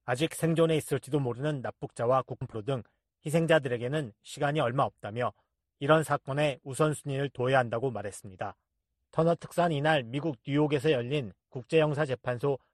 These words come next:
당사국 총회 중 북한 인권 책임 규명에 관한 부대 행사에 보낸 영상 메시지에서 유엔 북한 인권조사위원회는 한국과 일본을 중심으로 오랫동안 지속되어온 외국인 납치 문제와 전쟁포로 문제가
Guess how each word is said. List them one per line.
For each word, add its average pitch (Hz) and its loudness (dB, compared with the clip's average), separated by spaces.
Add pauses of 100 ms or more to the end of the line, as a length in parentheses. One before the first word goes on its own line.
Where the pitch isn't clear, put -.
당사국 143 0
총회 123 -6
중 110 -6 (480)
북한 170 2
인권 151 2
책임 170 -4
규명에 139 -2
관한 127 -2
부대 135 0
행사에 139 0
보낸 123 -4
영상 123 -4
메시지에서 104 -6 (360)
유엔 151 2
북한 165 -2
인권조사위원회는 135 -2 (380)
한국과 165 2
일본을 139 0
중심으로 120 -2 (300)
오랫동안 160 2
지속되어온 127 -2 (240)
외국인 139 -2
납치 127 -4
문제와 120 0 (300)
전쟁포로 160 0
문제가 127 0